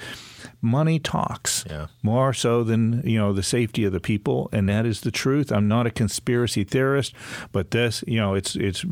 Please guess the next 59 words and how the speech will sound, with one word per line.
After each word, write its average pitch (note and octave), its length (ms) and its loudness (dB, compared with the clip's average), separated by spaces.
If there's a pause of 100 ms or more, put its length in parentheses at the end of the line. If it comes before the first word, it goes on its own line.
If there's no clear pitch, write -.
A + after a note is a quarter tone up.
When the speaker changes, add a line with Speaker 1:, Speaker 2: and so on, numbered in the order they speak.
(120)
Speaker 1:
some G2 340 0
natural B2 460 2
logic G2 420 0
we G2 120 2
all A2 400 2
need G2+ 200 2
to F#2 80 -2
think G#2 360 0
Speaker 2:
Well, G#3+ 160 0
and E3 160 2
the E3 60 2
fact - 160 2
Speaker 1:
and A2+ 80 0
be A2+ 100 2
Speaker 2:
that, - 100 -10
that, D3 80 2
Speaker 1:
thinkers. F2 480 -2
Speaker 2:
that C#3+ 180 0
people, E3+ 380 -2
that C#3+ 220 0
Speaker 1:
Yeah. A#2+ 120 2
Speaker 2:
they D3+ 140 2
have C3+ 160 0
lobbied C#3+ 400 2
to C3+ 80 0
the A2+ 80 0
point B2+ 360 0
that, G#2+ 240 -4 (420)
like B2+ 220 0
the, B2 160 -2
we A2+ 100 0
talked B2+ 220 0
about A2+ 180 -2
the A#2 100 0
ammonia A2+ 640 0
spray C3 500 0
used A2+ 460 0
on, G#2 400 -2
on G#2 180 0
the G2 60 -2
Speaker 1:
Mm-hmm. A2 60 0
Speaker 2:
burger C3+ 260 2
meat F#2+ 400 -6
for A2 80 -2
Speaker 1:
Mm-hmm. G2 200 2
Speaker 2:
fast A2+ 220 0
food D#3+ 140 2
restaurants. G#2 420 -2 (720)
There D3 280 2
are D#3 240 2
such D3+ 260 0
things C3 360 2
now G#2+ 280 0
because A2 340 0
of A2 140 -2
lobbyists, G#2 460 -2
because A2 420 -2
of, G#2 360 -4
of G2+ 280 -6